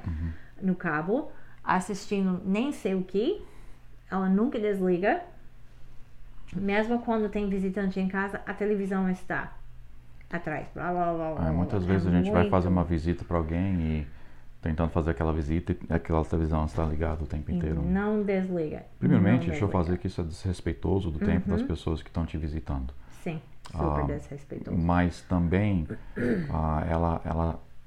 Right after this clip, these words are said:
Speaker 1: é detrimento para você. Ela está te atrapalhando, ela está, ah,
Speaker 2: Uhum.
Speaker 1: te dominando.
Speaker 2: E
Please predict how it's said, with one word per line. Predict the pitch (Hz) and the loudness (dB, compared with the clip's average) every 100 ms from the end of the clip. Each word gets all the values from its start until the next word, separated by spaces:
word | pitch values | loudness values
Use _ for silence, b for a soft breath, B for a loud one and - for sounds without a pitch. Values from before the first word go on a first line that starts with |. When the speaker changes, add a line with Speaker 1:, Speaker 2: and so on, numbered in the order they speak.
| - - b b b b - | -14 -12 b b b b -6
Speaker 1:
é | - 80 76 - - - - | 0 2 2 -4 -12 -12 0
detrimento | 87 104 101 87 78 67 | 4 6 6 6 4 0
para | - 73 | -4 -2
você. | 69 - 60 | -2 -4 -4
Ela | 65 - 73 | -2 -2 -4
está | - 73 | -2 -4
te | - | 0
atrapalhando, | 87 80 - 73 76 78 | 0 0 -4 -4 -2 -2
ela | 73 | -4
está, | - 76 71 - | -4 -6 -6 -8
ah, | - 69 65 - - - - | -4 -4 -4 -10 -14 -16 -4
Speaker 2:
Uhum. | 190 170 165 73 - | 0 0 -2 -8 -8
Speaker 1:
te | - | 0
dominando. | 87 82 73 67 64 - - - - | 2 2 0 -2 -6 -12 -16 -10 0
Speaker 2:
E | 320 311 214 208 240 | 2 4 4 4 2